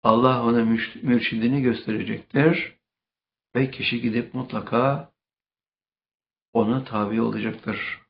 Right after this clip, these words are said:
Önemli mi? Son derece önemli bir konu. Çünkü hiç kimsenin ruhu mürşidine ulaşmadan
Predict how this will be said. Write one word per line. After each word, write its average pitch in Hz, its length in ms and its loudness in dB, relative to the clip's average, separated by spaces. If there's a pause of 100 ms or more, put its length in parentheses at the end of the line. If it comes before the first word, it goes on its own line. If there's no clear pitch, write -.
(420)
Önemli 113 380 4
mi? 147 400 0 (840)
Son 131 320 2
derece 104 580 0 (200)
önemli 107 420 0
bir - 100 -8
konu. 135 520 0 (680)
Çünkü 127 500 0
hiç - 160 -4
kimsenin 120 460 -2
ruhu 113 640 0 (1040)
mürşidine 117 800 0 (760)
ulaşmadan 117 840 -4